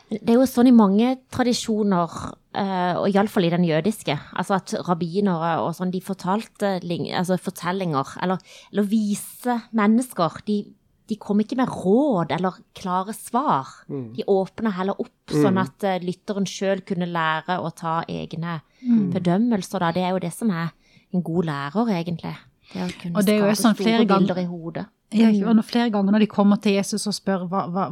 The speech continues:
Speaker 3: hva er det? Hvordan kan du forklare det?» Og, og da sier han, «Ja, hva skal vi ligne det med?» Han kommer ikke med et sånn tydelig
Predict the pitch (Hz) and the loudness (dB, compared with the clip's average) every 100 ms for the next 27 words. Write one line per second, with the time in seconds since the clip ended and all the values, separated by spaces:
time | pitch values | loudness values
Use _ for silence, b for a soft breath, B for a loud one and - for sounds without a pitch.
0 | 170 180 196 214 185 185 190 160 170 214 | -6 -2 2 4 2 0 -2 -2 2 4
1 | 202 202 196 - 190 196 185 185 175 175 | 4 4 4 2 -2 -2 0 0 0 -2
2 | B B B B - 208 190 202 208 180 | B B B B -8 -6 -2 0 0 -2
3 | - 202 202 202 302 311 - 277 269 233 | -2 0 0 -2 -2 -4 -4 -2 2 4
4 | 220 220 247 233 156 151 214 - 208 208 | 6 6 4 2 0 2 2 4 4 4
5 | 247 247 214 - - 220 202 190 - 196 | 4 4 4 -4 -8 -4 -4 -6 -6 -6
6 | 185 202 | -4 -4